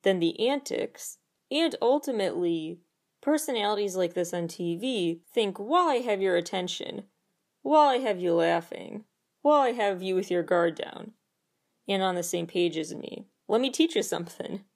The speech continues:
Something really bizarre that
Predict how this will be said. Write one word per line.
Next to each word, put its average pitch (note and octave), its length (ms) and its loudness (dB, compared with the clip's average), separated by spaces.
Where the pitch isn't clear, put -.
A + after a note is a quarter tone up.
Something B3 500 0
really A3 680 4
bizarre F3 600 2
that E3+ 400 0